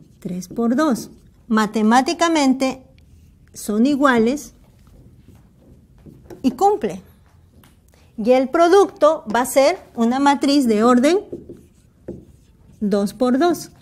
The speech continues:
que es lo que quiero obtener. Pero ¿cómo voy a obtener eso?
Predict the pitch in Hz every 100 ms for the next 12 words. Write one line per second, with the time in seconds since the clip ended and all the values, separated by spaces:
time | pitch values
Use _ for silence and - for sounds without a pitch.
0 | - 277 311 302 311 226 202 - 302 311
1 | 214 180 196 175 170 185 - _ _ _
2 | _ _ _ _ _ _ _ - - -
3 | _ - 277 277 440 440 381 359 359 359
4 | 285 285 359 381 - -